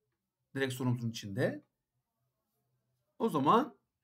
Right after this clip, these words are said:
yani evet ya da hayır sorusu, hatırlayın bunu, e, indirect speech, report speech'ten bu konuyu. Eğer sadece "Yaptın mı? Sever misin?" İşte sevip sevmediğimi merak etti. Sevip sevmediğimi sordu. Sevip sevmediğimi öğrenmek istedi.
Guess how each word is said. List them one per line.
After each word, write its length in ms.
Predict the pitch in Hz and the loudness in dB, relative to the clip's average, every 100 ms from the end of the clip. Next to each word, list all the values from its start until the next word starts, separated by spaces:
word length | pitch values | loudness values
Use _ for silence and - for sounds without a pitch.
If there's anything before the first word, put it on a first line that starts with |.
| _ - | _ -2
yani 340 | 127 131 123 123 | 0 2 0 0
evet 300 | 156 214 226 | 2 2 0
ya 100 | 233 | 0
da 120 | 175 | 2
hayır 280 | 202 214 175 | 4 2 0
sorusu, 640 | - 151 127 147 123 107 | -4 -6 -6 -6 -6 -6
hatırlayın 440 | 113 147 165 160 | -8 -4 -2 -2
bunu, 360 | 131 127 123 104 | -2 -4 -6 -8
e, 360 | 107 120 117 107 - - | -12 -12 -12 -16 -18 -6
indirect 420 | 131 131 123 117 | -2 2 2 0
speech, 320 | - 113 - | -6 -14 -12
report 300 | 127 131 123 | -10 -4 -4
speech'ten 540 | - - 110 - 202 - | -6 -14 -12 -4 -4 -4
bu 80 | - | -6
konuyu. 440 | 110 131 254 - _ _ _ _ _ _ - | -6 -4 -6 -10 _ _ _ _ _ _ -4
Eğer 340 | 160 165 165 _ _ _ _ - _ _ _ _ - | -2 -2 -6 _ _ _ _ -20 _ _ _ _ -18
sadece 480 | - 170 160 139 131 | -2 0 2 2 2
"Yaptın 540 | 131 135 - 175 165 | 2 2 -2 0 2
mı? 140 | 120 117 | 2 0
Sever 480 | - 139 151 160 | 2 4 6 4
misin?" 480 | 165 131 - 113 123 - _ | 2 -2 -4 -6 -8 -14 _
İşte 140 | - | -10
sevip 380 | 123 - 170 196 | -6 0 0 0
sevmediğimi 680 | - 196 196 180 165 165 170 | 2 4 4 2 2 2 2
merak 380 | 165 135 127 127 | 2 2 2 -2
etti. 200 | - - | -10 -10
Sevip 280 | 147 175 185 | -2 0 0
sevmediğimi 520 | 185 185 170 151 165 | -2 -2 -2 -2 -4
sordu. 460 | 165 139 127 123 123 | -4 -4 -2 -4 -4
Sevip 260 | 151 160 | -6 -8
sevmediğimi 460 | - 165 147 135 151 | -6 -6 -4 -4 -4
öğrenmek 320 | 143 139 131 | -4 -4 -8
istedi. 360 | 127 127 113 | -8 -6 -6